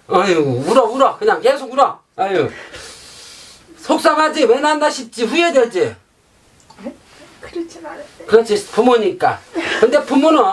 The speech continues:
Speaker 1: 새끼는 부모 마음 몰-, 몰라줘. 뭔 얘기인지 아시잖아. 근데 아들들은 이러지 않아.
Speaker 2: 네.
Speaker 1: 아들들은 잘 낳았어. 당신 여기 두 번째 만나신 이 대주님이
Speaker 2: 네?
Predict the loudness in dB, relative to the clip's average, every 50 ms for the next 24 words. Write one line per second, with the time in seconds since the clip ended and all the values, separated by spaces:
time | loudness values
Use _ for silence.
0 | -4 -8 -14 _ _ _ -6 -2 -2 -2 0 0 0 0 -2 -2 -2 -2 0 2
1 | 2 2 2 2 0 -2 -4 -8 -6 0 0 0 2 2 0 -2 -4 -8 -16 -20
2 | _ _ _ _ _ _ _ _ _ -20 -20 -20 -20 -20 -20 -20 -20 -20 -20 -20
3 | -20 -20 -20 -20 -20 -20 -20 -20 _ _ _ _ _ _ _ _ _ _ _ _
4 | _ _ _ _ _ _ _ _ _ _ 0 4 4 4 4 4 2 0 0 -2
5 | -4 -4 -2 -2 -2 -2 -2 -2 -4 -6 -8 -10 -16 -20 -20 -20 -20 -20 -18 -18
6 | -18 -18 -4 0 2 2 2 2 2 0 2 2 2 2 4 2 2 2 2 2
7 | 2 0 0 0 0 2 2 2 2 2 0 -2 -2 -4 -8 -14 _ -20 -20 -18
8 | -20 -20 -20 -20 -20 -20 -20 -20 -6 0 0 0 0 2 2 2 2 2 -2 -2
9 | 0 2 4 4 4 2 0 -2 -2 -2 0 0 2 2 0 0 0 -2 -8 _
10 | -20 -20 -20 -20 -20 -20 -20 -20 _ _ _ -14 -4 -2 0 0 2 4 4 4
11 | 6 4 2 0 -4 -6 -8 -10 -14 -20 -18 -14 -8 -2 2 2 2 4 2 2
12 | 2 2 2 2 0 0 0 -4 -8 -10 -10 -12 -16 -18 -6 -2 0 0 0 2
13 | 2 0 0 2 0 -2 0 2 2 2 4 4 4 4 4 2 2 0 -4 -6
14 | -14 -20 -18 -16 -16 -16